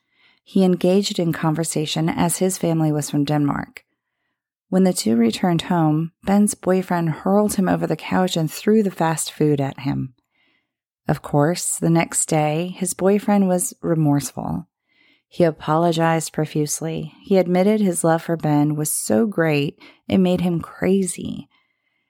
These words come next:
He couldn't fathom the idea of Ben leaving, and jealousy crept up too quickly because of it.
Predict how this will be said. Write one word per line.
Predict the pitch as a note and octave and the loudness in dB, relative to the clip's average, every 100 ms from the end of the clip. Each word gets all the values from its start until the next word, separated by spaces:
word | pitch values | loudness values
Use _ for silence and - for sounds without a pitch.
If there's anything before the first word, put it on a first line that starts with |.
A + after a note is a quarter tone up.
| _ | _
He | G3+ | -4
couldn't | G3+ A3 A3 - | 2 2 0 -2
fathom | A3 G#3+ G3+ F3+ | 0 2 4 2
the | D#3+ D#3 | 2 0
idea | D3 C#3+ C#3 C#3+ - | 0 0 0 0 -2
of | C#3+ | -2
Ben | D#3+ E3 E3+ | 2 2 4
leaving, | E3 E3 F3 F3 F#3 | 4 2 2 0 0
and | D#3 D3+ | 0 0
jealousy | F3 F3+ F#3 G3+ | 2 2 2 0
crept | F#3 - F3+ F3+ F3+ | -2 -2 -2 0 -4
up | F#3 - | -6 -6
too | - A#3 | -2 -2
quickly | - D3 C#3 C#3+ C3+ | 0 -2 -2 0 -2
because | C#3+ - C#3 | -2 -6 -8
of | - | -10
it. | - - | -14 -14